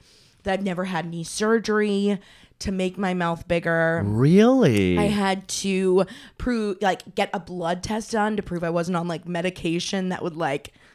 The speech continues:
Speaker 1: stretch my gape. Like, they thought I was on, like, poppers for the <laughs> mouth, apparently.
Speaker 2: God.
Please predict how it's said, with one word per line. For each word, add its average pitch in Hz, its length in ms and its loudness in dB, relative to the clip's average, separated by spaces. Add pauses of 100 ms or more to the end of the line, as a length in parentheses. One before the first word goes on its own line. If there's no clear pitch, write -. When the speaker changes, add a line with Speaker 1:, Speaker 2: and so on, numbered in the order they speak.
(120)
Speaker 1:
stretch - 540 -2
my 175 180 -2
gape. 175 480 -4
Like, 165 220 -2
they 185 100 -4
thought 185 240 4
I 175 80 2
was 180 100 -4
on, 175 100 -2
like, 165 200 -6
poppers 180 460 0
for 185 160 -4
the 151 260 -6
<laughs> 185 200 -6 (240)
mouth, - 480 -2
apparently. - 360 -14 (3000)
Speaker 2:
God. 69 680 -8